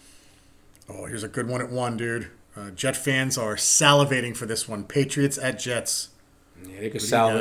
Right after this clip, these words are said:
Speaker 1: got?
Speaker 2: all they want. I'm gonna still go. I'll still go New England and Mac Jones.
Speaker 1: I know, man. It's because of some of the injuries the Jets have as well.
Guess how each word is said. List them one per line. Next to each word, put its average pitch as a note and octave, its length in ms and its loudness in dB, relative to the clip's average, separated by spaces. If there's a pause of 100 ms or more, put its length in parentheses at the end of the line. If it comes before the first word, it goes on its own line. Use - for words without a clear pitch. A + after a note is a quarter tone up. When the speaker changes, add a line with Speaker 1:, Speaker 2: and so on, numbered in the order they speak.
Speaker 1:
got? - 20 -
Speaker 2:
all A2+ 120 4
they A2+ 40 0
want. A2 300 2
I'm G#2+ 60 -6
gonna G#2+ 120 0
still G#2 240 -4
go. G2+ 200 0
I'll G#2 220 -2
still A2 220 -2
go G2+ 160 2
New G2 180 -4
England G2 220 -2
and G2 80 -12
Mac G2+ 200 -12
Jones. G2 420 -16 (1200)
Speaker 1:
I D3 300 0
know, F3+ 500 6
man. D#3 320 4
It's D#3+ 160 2
because D#3+ 480 2
of D3 60 2
some F3+ 180 4
of D#3+ 80 4
the D3+ 80 2
injuries F3 600 2
the C3+ 60 -4
Jets C#3 340 4
have C3+ 220 2
as B2 140 -4
well. C#3 560 0